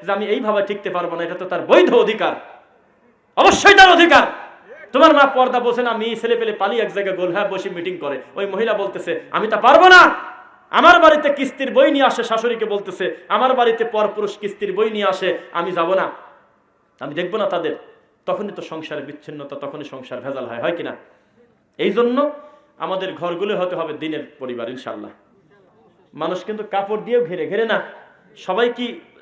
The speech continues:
টিন দিয়ে, ইট দিয়ে ঘিরতে পারবে? অন্তত এই পর্দা করাটা ছিল ফরজ, কিন্তু আমাদের সমাজে দিন না থাকার কারণে পরিবারে অশান্তি। দিনে ফিরে আসেন, ইনশাআল্লাহ আল্লাহ সহজ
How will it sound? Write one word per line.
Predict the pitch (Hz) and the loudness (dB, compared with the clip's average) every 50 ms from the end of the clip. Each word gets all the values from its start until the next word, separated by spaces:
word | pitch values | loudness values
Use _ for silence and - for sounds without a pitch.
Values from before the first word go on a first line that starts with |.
| - - _ | -20 -14 _
টিন | 190 214 226 233 | -6 -6 -6 -6
দিয়ে, | 208 220 220 214 214 214 | -2 0 0 0 2 0
ইট | 214 175 160 | -4 -4 -6
দিয়ে | 185 208 202 - | -2 -2 -2 -2
ঘিরতে | 196 202 - 233 | -2 -6 -6 -4
পারবে? | 233 226 233 240 233 202 - - - - - - - - - - _ _ _ - | -2 0 0 0 -2 -4 -6 -8 -14 -20 -20 -20 -20 -20 -20 -20 _ _ _ -12
অন্তত | 165 170 165 165 170 165 160 | -12 -12 -10 -12 -12 -10 -10
এই | 139 160 156 156 | -10 -10 -10 -10
পর্দা | - 151 147 139 139 143 139 | -8 -8 -8 -6 -8 -10 -10
করাটা | 147 143 139 139 156 | -10 -10 -10 -10 -12
ছিল | 151 - 147 139 139 - - | -14 -14 -14 -16 -16 -14 -12
ফরজ, | 139 156 185 202 196 170 - - - _ _ _ _ _ _ | -8 -4 -4 -2 -4 -4 -6 -12 -20 _ _ _ _ _ _
কিন্তু | 160 160 151 147 | -14 -10 -8 -8
আমাদের | 147 180 190 190 180 | -6 -6 -6 -6 -6
সমাজে | 170 - - 165 160 156 151 147 | -8 -8 -8 -8 -6 -6 -6 -6
দিন | 139 127 139 190 226 226 | -8 -4 -4 -4 -4 -4
না | 202 175 151 | -4 -6 -8
থাকার | 151 - 151 151 135 - | -8 -8 -10 -10 -10 -8
কারণে | 147 139 135 135 131 | -8 -8 -8 -8 -10
পরিবারে | 127 123 139 135 131 123 123 120 | -12 -12 -12 -12 -12 -12 -12 -12
অশান্তি। | 117 113 - 139 131 123 - 117 113 107 _ _ _ - | -12 -12 -12 -12 -14 -14 -14 -18 -18 -20 _ _ _ -12
দিনে | 135 160 165 175 170 | -8 -6 -6 -4 -6
ফিরে | 165 185 190 220 | -6 -4 -4 -4
আসেন, | 214 208 - 262 269 285 294 - - - _ | -4 -4 -4 -6 -6 -6 -8 -12 -18 -12 _
ইনশাআল্লাহ | 175 185 185 - 180 151 147 143 139 | -8 -8 -6 -6 -6 -6 -4 -4 -6
আল্লাহ | 135 135 131 | -6 -6 -8
সহজ | - 147 143 147 | -10 -10 -12 -12